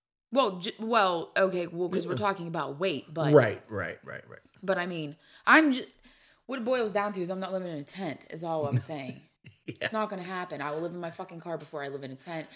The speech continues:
Speaker 1: And I'm not even willing to live in my car. Why? Because if I can't afford my car payment, I'm gonna let it go.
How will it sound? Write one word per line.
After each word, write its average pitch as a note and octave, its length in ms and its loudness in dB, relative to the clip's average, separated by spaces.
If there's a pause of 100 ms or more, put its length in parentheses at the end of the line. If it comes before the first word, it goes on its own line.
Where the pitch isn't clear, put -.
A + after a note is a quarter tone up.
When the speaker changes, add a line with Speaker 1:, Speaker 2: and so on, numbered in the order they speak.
(160)
Speaker 1:
And A#3 120 -8
I'm C4+ 60 -4
not C#4 80 -4
even C4 160 -4
willing A#3+ 180 -6
to A3+ 100 -6
live A3 120 -4
in A3 60 -6
my G#3 120 -6
car. G#3 220 -10
Why? F3 440 -4 (260)
Because F#3+ 200 -2
if F3+ 80 -6
I F#3 40 -6
can't G#3+ 200 -6
afford G#3+ 180 -6
my F#3+ 100 -8
car A#3 200 -8
payment, G#3 340 -8
I'm F3 140 -8
gonna D#3+ 260 -6
let D3+ 220 -6
it C3 180 -6
go. B2 300 -8